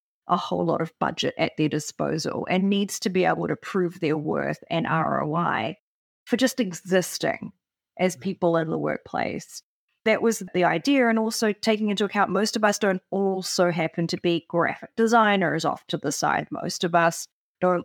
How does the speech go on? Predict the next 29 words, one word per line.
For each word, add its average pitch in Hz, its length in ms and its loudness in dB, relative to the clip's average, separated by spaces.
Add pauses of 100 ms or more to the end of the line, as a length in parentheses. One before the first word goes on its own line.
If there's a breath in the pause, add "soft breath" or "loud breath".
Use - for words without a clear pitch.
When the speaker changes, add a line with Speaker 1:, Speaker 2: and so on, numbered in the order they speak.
(140)
Speaker 1:
also 240 520 2
happen 170 240 0
to 165 60 -6
be 170 100 0
behavioral 160 500 2
scientists, 190 600 2
or 208 80 4
if 214 140 0
you're 240 80 2
one 240 240 4
or 233 40 2
the 202 120 4
other 170 200 4
of 151 120 -2
those, 185 260 4
you're 180 60 0
probably 180 400 0
not 160 200 2
both 170 520 0
of 151 100 -4
those 147 320 2
as 151 140 -2
well. 180 260 6
And 147 160 -6
some 214 180 2
of 147 100 -2
us, 147 140 0
like - 160 2
myself, 160 600 2